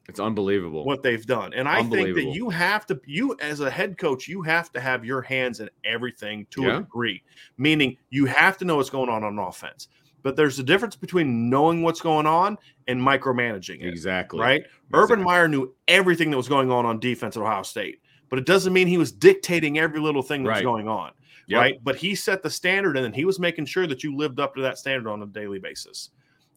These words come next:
Speaker 2: And if you didn't, he would understand why, and he would deal with it. And
Speaker 1: Yeah.
Speaker 2: Marcus Freeman's gonna have to get to that point.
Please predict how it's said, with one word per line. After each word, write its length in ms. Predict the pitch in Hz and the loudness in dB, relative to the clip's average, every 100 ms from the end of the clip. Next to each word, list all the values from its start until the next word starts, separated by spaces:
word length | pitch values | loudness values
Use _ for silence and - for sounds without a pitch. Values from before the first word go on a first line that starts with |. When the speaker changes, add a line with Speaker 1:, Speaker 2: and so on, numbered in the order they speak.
| - | -2
Speaker 2:
And 140 | 117 | -2
if 140 | 110 101 | -2 0
you 80 | |
didn't, 320 | 135 226 147 127 | 6 6 6 -2
he 120 | 151 | 0
would 160 | 143 | 4
understand 480 | 135 127 110 123 110 | 4 4 2 0 2
why, 360 | 104 123 151 160 | 4 4 4 2
and 140 | 123 123 | -2 -4
he 80 | |
would 180 | 120 104 | -4 -4
deal 200 | 113 113 | -4 -4
with 160 | 95 - | -4 -10
it. 100 | 71 | -14
And 120 | 107 127 | -4 0
Speaker 1:
Yeah. 60 | |
Speaker 2:
Marcus 240 | 185 185 - | 0 -2 -2
Freeman's 240 | 190 170 | -2 -2
gonna 160 | 160 139 | -4 0
have 240 | 156 151 | 0 0
to 80 | 123 | -8
get 180 | 143 - | -10 -10
to 80 | 104 | -12
that 180 | 90 | -12
point. 260 | - 92 | -14 -18